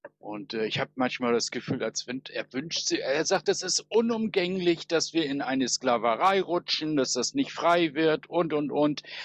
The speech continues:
Als wenn er sich das wünscht. Ich versteh's nicht. Warum sieht man das nicht mal ein bisschen positiver?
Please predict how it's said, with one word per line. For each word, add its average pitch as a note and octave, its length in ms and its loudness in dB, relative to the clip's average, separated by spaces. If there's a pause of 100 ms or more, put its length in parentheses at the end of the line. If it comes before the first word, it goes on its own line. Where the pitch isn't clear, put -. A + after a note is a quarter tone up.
(160)
Als - 180 -2
wenn A3+ 100 4
er A3 100 6
sich E3 140 -2
das - 260 -4
wünscht. - 520 0 (320)
Ich - 100 -16
versteh's A3 500 2
nicht. - 380 -6 (500)
Warum F#3+ 300 2
sieht G#3 200 -8
man G#3 140 2
das F#3 180 2
nicht F3+ 140 -8
mal F#3+ 120 0
ein F#3 60 0
bisschen F#3 280 0
positiver? C#3 840 -4